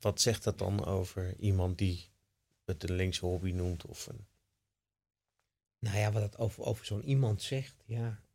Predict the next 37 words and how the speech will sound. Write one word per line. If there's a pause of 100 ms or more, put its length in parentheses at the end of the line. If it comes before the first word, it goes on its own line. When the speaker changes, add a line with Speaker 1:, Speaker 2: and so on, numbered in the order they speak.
(160)
Speaker 2:
weet
je
wel,
ik, (1500)
eh, (1040)
ja,
weet
je
wel,
dat
ik
denk,
dat, (280)
dat,
dat
vind
ik
heel
bekrompen. (240)
Als
Speaker 1:
Mhm.
Speaker 2:
jij,
als
jij, (520)
als
jij
op
zo'n
wijze
er
tegenaan
kijkt,
weet
je
wel,
ik
bedoel,